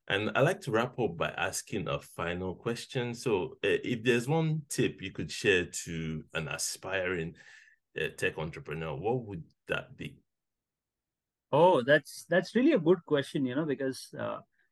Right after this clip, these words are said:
Speaker 2: my last two years have been full of mistakes. So
Speaker 1: Hmm.
Speaker 2: if I look back today, what I could have done better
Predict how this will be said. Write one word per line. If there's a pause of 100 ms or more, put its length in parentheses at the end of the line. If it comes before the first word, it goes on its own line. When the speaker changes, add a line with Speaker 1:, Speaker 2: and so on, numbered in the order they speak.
(120)
Speaker 2:
my (220)
last
two
years
have
been
full
of
mistakes.
So
Speaker 1:
Hmm. (540)
Speaker 2:
if
I
look
back
today,
what
I
could
have
done
better